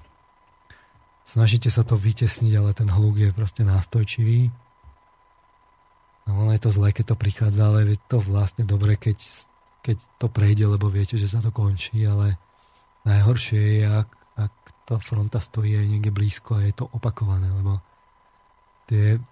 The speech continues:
to, to netrvá v kuse, ono je, potom sú také, akože ticho a potom to prichádza nevypočítateľné a vy máte zrazu, sa musíte rýchlo skryť, lebo nech robíte čokoľvek,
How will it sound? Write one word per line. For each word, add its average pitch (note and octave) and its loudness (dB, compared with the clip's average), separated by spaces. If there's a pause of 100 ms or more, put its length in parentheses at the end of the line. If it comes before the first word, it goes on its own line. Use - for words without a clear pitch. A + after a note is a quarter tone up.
to, B2 -2
to A#2+ -4
netrvá A#2+ 2
v - -8
kuse, G#2+ -2
ono A2 2
je, G2+ 0
potom A#2 -4
sú A2 -8
také, G#2+ -2 (400)
akože G2 -2
ticho C3 -4 (1160)
a - -20
potom A2 0
to A#2+ 0
prichádza A2 0
nevypočítateľné G#2+ 2
a F#2+ 0
vy G2+ 0
máte G#2 2
zrazu, G#2 2
sa - -2
musíte A#2 -2
rýchlo G#2 0
skryť, - -2 (1040)
lebo G2+ 0
nech G2+ 0
robíte G#2+ 0
čokoľvek, G#2+ 0